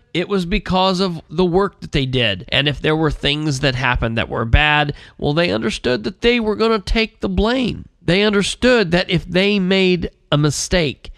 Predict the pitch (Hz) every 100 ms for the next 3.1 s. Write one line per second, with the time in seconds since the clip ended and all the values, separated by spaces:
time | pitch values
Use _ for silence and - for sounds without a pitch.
0 | - - - 190 - 175 170 170 208 214
1 | 214 202 175 - - 226 220 - 190 -
2 | 190 175 151 180 208 160 127 131 135 131